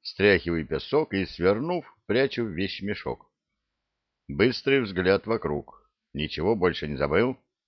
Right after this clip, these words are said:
Нет, вроде бы все на месте.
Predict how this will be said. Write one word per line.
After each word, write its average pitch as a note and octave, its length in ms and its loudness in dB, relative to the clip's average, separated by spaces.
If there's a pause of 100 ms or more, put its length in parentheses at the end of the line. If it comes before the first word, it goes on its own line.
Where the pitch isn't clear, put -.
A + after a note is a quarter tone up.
(540)
Нет, E2 500 -4
вроде G2+ 520 -2
бы C#3+ 220 -4
все E2+ 260 -2
на G#2 140 0
месте. C#3+ 640 -4